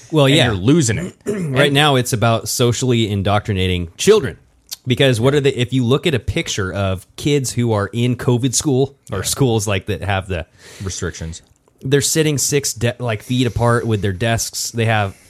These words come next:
Speaker 1: frickin' plastic up around 'em. I mean,
Speaker 2: Yeah.
Speaker 1: hello.
Speaker 2: Yeah, it's, to me, it's the ultimate mind fuck, and, and there's, there's something wrong.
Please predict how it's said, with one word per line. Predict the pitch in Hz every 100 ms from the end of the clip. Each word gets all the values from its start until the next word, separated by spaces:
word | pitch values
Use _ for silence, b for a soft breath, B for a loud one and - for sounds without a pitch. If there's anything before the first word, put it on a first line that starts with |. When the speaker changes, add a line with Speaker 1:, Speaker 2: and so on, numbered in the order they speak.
| - -
Speaker 1:
frickin' | 151 123 95
plastic | - 123 127 - 120
up | 127 123
around | 117 120 120 120
'em. | 117 110 b b -
I | 110
mean, | 110 104 104 98
Speaker 2:
Yeah. | 92 b b b
Speaker 1:
hello. | - 156 139 117 113 104
Speaker 2:
Yeah, | - 143 117
it's, | 131 -
to | 117 110
me, | 180 190
it's | 151
the | 120
ultimate | 113 110 117 98
mind | 92 92 92
fuck, | 85 82
and, | 98 92
and | 107 98 87 113
there's, | 120 101 -
there's | 120 107
something | - 160 175 147
wrong. | 113 110 110 110 107